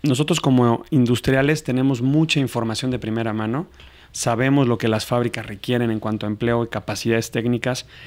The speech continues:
sabemos lo que se requiere en innovación, en inversión, en infraestructura. Lo que tenemos que seguir haciendo y cada vez con más energía es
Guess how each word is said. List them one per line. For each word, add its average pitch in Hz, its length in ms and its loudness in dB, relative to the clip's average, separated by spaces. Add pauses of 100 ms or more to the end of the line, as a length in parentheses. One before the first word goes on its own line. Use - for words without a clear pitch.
(180)
sabemos 127 440 2
lo 120 120 2
que 117 100 -2
se 113 140 0
requiere 110 360 -2
en 113 60 2
innovación, 110 540 -4
en 107 100 -2
inversión, 117 760 0 (220)
en 113 140 -4
infraestructura. 110 1000 0 (580)
Lo 120 180 2
que 117 140 0
tenemos 117 500 2
que 139 100 0
seguir 123 280 2
haciendo 123 500 0
y 113 60 -2
cada 135 300 0
vez 131 160 0
con 113 260 0
más 123 240 0
energía 120 520 -2
es 120 200 -6